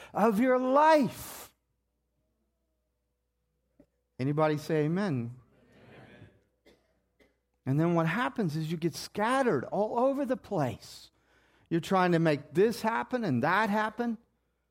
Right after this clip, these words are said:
Speaker 1: Some of you, you need to step back and even look and see,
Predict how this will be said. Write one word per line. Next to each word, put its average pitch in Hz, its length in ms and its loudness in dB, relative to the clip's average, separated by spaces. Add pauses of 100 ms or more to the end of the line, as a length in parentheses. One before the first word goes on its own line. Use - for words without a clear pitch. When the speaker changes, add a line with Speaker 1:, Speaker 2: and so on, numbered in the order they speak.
(280)
Speaker 1:
Some 277 320 0
of 233 160 2
you, 220 120 2
you 208 200 2
need 220 220 2
to 196 100 -2
step - 340 -2
back 254 300 -2
and 190 100 -2
even 196 320 0
look 247 240 -2
and 208 140 -2
see, 175 400 0